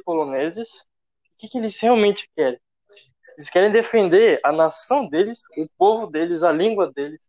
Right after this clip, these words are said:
a cultura deles. Eles não querem impor a, essa cultura deles em outros países. Não, ele-, eles querem defender. Eles querem viver na Polônia. Na Polônia. Os poloneses. É isso que eles querem.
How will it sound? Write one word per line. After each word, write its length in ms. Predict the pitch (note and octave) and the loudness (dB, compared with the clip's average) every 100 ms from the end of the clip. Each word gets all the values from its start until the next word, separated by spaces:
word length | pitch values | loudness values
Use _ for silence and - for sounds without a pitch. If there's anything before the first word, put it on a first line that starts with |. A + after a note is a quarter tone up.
| _ C#3 | _ -12
a 80 | |
cultura 520 | C#3+ F3 F3 A3 A3+ C3+ | -8 -8 -6 -2 -2 -2
deles. 220 | A#2 A2 _ _ _ _ _ _ | -6 -16 _ _ _ _ _ _
Eles 140 | D3 D#3 | -4 0
não 140 | F#3 | 0
querem 220 | F#3 C4 | 2 2
impor 500 | B3+ - - G3 C#3 - A#2+ C3+ B2+ - | 2 -2 2 2 2 -6 -20 -20 -20 -6
a, 800 | D3+ D3 C#3+ C#3 C3+ B2+ B2 A#2+ - | -2 0 2 0 0 -2 -8 -12 -4
essa 340 | D3 E3+ - F3 | 0 0 0 -2
cultura 460 | F3 D#3+ F3 D3+ | -2 -4 -2 0
deles 420 | D3+ G3+ - - - | 2 2 0 -4 0
em 80 | F3+ | 0
outros 180 | F3+ | 0
países. 440 | - D3 C3 B2+ - | -2 -2 -2 -6 -2
Não, 220 | A3+ B3 | 0 2
ele-, 180 | D3 C#3+ - | -2 -8 -14
eles 140 | D#3 | -10
querem 260 | - F3+ G3+ | -2 0 2
defender. 600 | G#3+ - A3 F#3 G3+ C#3+ _ _ _ C#3 | 0 -2 -4 2 2 0 _ _ _ -20
Eles 140 | - | -2
querem 220 | F3+ G3 | 2 2
viver 360 | F3+ F#3+ E3+ A3 | 0 -2 0 0
na 100 | F3+ - | 0 -2
Polônia. 440 | D3+ D#3 E3+ A#2+ - _ _ _ - | 0 2 2 0 -12 _ _ _ -4
Na 140 | - | -2
Polônia. 640 | - - A3+ G3+ F#3+ D3 A2+ - - _ | -2 -2 0 2 2 0 -6 -18 -20 _
Os 160 | D3+ - | -20 -10
poloneses. 800 | - F#3+ G3 D#3+ C#3 B2 - - _ _ _ _ _ _ - _ C3 | 0 2 2 0 -4 -6 -16 -20 _ _ _ _ _ _ -20 _ -2
É 140 | D3 | 0
isso 200 | G#3+ - | 0 0
que 80 | F#3 | -4
eles 200 | D#3+ - | -4 -8
querem. 320 | C#3+ B2 | -6 -6